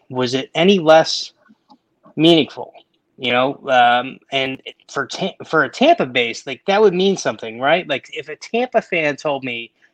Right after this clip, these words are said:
it felt cheaper, then you know it, <laughs> that it would feel an awful lot cheaper as a Cleveland Browns fan, I think. You know, but obviously as a plain analytics, you know, card hol-, uh,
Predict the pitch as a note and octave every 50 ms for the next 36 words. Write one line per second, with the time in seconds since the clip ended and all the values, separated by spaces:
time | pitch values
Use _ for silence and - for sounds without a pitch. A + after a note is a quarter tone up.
0 | _ _ C#3 C3+ - - D3+ C#3 B2 - - - - D#3 D#3 - - F3+ F#3 F#3+
1 | G#3 G3+ - _ _ _ _ _ - _ _ _ - D#3 D#3+ E3+ F3+ F#3 F3+ E3+
2 | E3 E3+ F3+ F3+ F3 D3 - _ E3 D3 - - - - _ - - - - -
3 | _ _ - D3+ D3+ D3+ D#3 D#3 D#3 D3 C3+ - - F3 D#3+ D#3 D3+ C#3+ C#3+ -
4 | - - C#3+ D3 E3 F3+ G3 G#3+ G#3+ - - - C#3+ C#3 C#3 C#3 B2 A#2 A#2 A#2+
5 | - - A#2+ A2+ - A2+ A#2 - - D#3 D#3 C#3+ C#3+ D3+ - - F3 E3+ D3+ D#3
6 | C#3+ B2+ C#3 C#3 C#3 C3+ C3+ B2 - - B2 A#2 A#2+ B2+ A2+ - _ A#2 G2 -
7 | _ - _ _ _ _ _ _ _ _ _ _ C#3+ C#3 C#3 C3+ C3+ C3+ C3+ -
8 | - D3+ D3 D3 - _ - E3 F#3+ A#3+ C4 A3+ F#3+ D#3 C#3 - - E3 D#3+ D3
9 | D3 C#3+ C3+ - C3+ B2 - - - - F#3 F#3 F3+ F#3 F#3 F#3 F#3 F3+ F3+ -
10 | _ D#3+ E3+ E3 D3+ D3 D#3 D#3 D#3 D#3 D#3+ D#3+ D#3+ - - - - - - _
11 | _ _ E3 C#3+ D3+ C#3+ C3+ C3+ C3+ C#3 C3+ - _ _ - - F3+ E3+ E3+ E3
12 | E3 E3+ D#3+ D#3 - _ _ - D#3+ D3